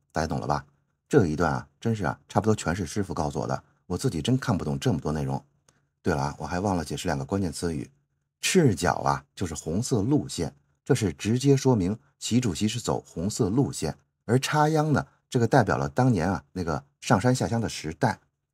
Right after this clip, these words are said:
习主席的青年时代就是上山下乡的知识青年中的一员，他可不是城里享福的红二代，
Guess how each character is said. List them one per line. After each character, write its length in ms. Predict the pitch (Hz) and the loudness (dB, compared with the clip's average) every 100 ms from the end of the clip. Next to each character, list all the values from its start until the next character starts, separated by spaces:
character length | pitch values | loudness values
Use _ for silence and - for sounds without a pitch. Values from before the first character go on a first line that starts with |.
| _ | _
习 200 | - 143 | -2 0
主 160 | 139 | 0
席 140 | 82 92 | -2 -2
的 180 | 98 - _ - | -2 -4 _ -8
青 260 | - 160 | -2 2
年 180 | 131 104 | 2 2
时 220 | 127 87 | -2 -2
代 220 | 95 104 - _ _ | 0 -2 -4 _ _
就 160 | - 117 | 2 2
是 220 | 98 82 _ - | 2 -2 _ -6
上 240 | - 110 | 0 0
山 180 | - 117 | 2 0
下 200 | - 82 | 0 0
乡 160 | 107 | 0
的 160 | 98 - | -2 -4
知 140 | - 120 | -4 -4
识 160 | - | -4
青 180 | - 117 | -4 0
年 160 | 101 90 | 0 0
中 140 | 113 | -2
的 100 | 104 | -2
一 220 | 78 87 | -2 -4
员， 260 | 73 76 90 _ _ _ | -2 -2 -2 _ _ _
他 100 | 131 | 0
可 140 | 123 | 2
不 140 | 71 82 | 0 -2
是 200 | - - _ _ | -4 -4 _ _
城 280 | - 87 104 | -8 -4 -2
里 80 | 95 | -2
享 180 | - 60 | -4 -4
福 140 | 80 | -4
的 100 | 82 | -6
红 300 | - 80 90 | -6 -4 -2
二 140 | 101 | -2
代， 200 | 67 95 | -2 -4